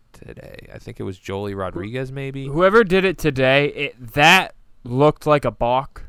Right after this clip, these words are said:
Speaker 2: Like, you could tell that he committed, like, you know, he broke a rule.
Speaker 1: Oh, it was Abreu.
Speaker 2: But
Speaker 1: Abreu.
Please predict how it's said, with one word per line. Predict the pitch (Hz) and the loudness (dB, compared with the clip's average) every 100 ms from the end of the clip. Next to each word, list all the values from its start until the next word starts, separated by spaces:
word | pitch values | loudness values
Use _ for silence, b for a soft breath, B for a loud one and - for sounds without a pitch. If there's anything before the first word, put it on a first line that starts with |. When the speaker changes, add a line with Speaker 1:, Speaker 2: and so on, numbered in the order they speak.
| - _ _ _ _ - | -20 _ _ _ _ -4
Speaker 2:
Like, | 127 120 | -4 -2
you | 156 | -4
could | 165 131 | -4 -6
tell | - 135 139 143 | -2 4 4 4
that | 123 120 - _ _ - | 2 2 0 _ _ -20
he | - 147 | -8 -8
committed, | - 139 120 120 120 | -6 -8 -8 -8 -10
like, | 117 110 - _ - | -10 -12 -14 _ -18
you | 143 | -14
know, | 113 | -14
he | 113 147 | -10 -8
broke | 135 131 143 | -4 -2 -2
a | |
rule. | 131 156 113 - | -4 -2 -2 0
Speaker 1:
Oh, | 156 | 4
it | 143 | 4
was | 127 | 2
Abreu. | 123 120 123 107 | -4 0 0 2
Speaker 2:
But | 139 131 - | 2 0 -2
Speaker 1:
Abreu. | 110 110 113 95 92 | -10 -6 -6 -8 -12